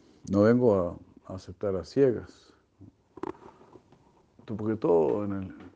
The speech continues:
en realidad todo, en el fondo, todo puede ser explicado.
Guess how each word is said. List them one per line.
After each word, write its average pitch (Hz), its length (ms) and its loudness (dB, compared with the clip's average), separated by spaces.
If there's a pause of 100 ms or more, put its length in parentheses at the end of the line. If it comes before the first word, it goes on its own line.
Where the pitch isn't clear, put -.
en 92 100 -14
realidad 104 360 -6
todo, 117 340 -6
en 104 60 -10
el 98 60 -12
fondo, 113 280 -8
todo 113 260 -2
puede 107 220 -2
ser 110 160 -10
explicado. 110 640 -6